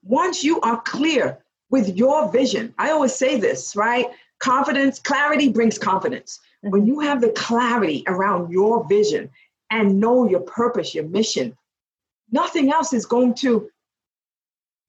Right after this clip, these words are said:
Speaker 1: you're gonna just look at
Speaker 2: Distract
Speaker 1: everyone.
Speaker 2: you.
Speaker 1: And
Speaker 2: Mm-hmm.
Speaker 1: nothing's going to distract you.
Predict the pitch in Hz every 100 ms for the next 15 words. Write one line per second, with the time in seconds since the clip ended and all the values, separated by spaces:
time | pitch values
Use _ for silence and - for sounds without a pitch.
0 | _ 233 277 349 311 247 262 202 233 269
1 | 185 185 254 233 180 170 185 _ _ _
2 | 226 240 262 311 330 277 285 254 202 -
3 | - - 233 254 254 - 277 285